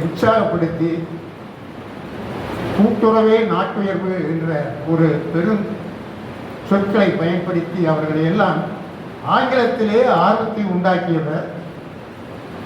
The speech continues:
அவரால் படிக்கப்பட்ட மாணவர்கள் எல்லாம் இன்று நல்ல நிலையிலே இருக்கிறார்கள். அவர்களுக்கு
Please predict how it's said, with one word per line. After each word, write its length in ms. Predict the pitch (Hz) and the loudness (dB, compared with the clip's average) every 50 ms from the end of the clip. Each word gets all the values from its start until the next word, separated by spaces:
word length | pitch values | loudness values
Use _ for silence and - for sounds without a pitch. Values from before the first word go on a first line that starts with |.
| - 151 | 0 2
அவரால் 440 | 180 208 240 240 247 254 262 254 - 226 | 4 4 4 4 4 4 4 2 2 0
படிக்கப்பட்ட 480 | 220 - - 240 233 220 202 - 214 196 185 | -2 -2 -2 -2 -2 -2 -2 -2 -2 -2 0
மாணவர்கள் 480 | 185 202 214 214 214 202 208 202 202 | 0 0 2 2 0 0 0 0 0
எல்லாம் 240 | 196 196 202 220 214 202 | 0 2 2 2 2 0
இன்று 260 | 196 180 202 196 180 170 139 127 - - - - - - - - - | -2 -2 -2 -2 -2 -2 -2 -2 -6 -8 -10 -12 -14 -14 -14 -8 -4
நல்ல 320 | 160 190 208 240 254 269 247 | -2 -2 0 0 2 2 2
நிலையிலே 500 | 220 220 220 220 220 214 202 196 196 180 165 151 151 - - - - - - - - | 2 2 2 2 2 2 2 2 2 2 2 0 0 -2 -4 -8 -8 -10 -10 -2 2
இருக்கிறார்கள். 680 | 170 190 208 190 - 190 196 185 180 170 170 185 196 214 - - - - - - - - - - - - 147 170 | 4 4 4 4 4 4 4 6 4 4 4 2 0 0 0 -4 -6 -6 -8 -8 -10 -12 -14 -14 -10 -4 -2 2
அவர்களுக்கு 540 | 190 202 196 196 196 196 180 - - 165 | 2 2 4 2 2 0 0 -2 -2 -4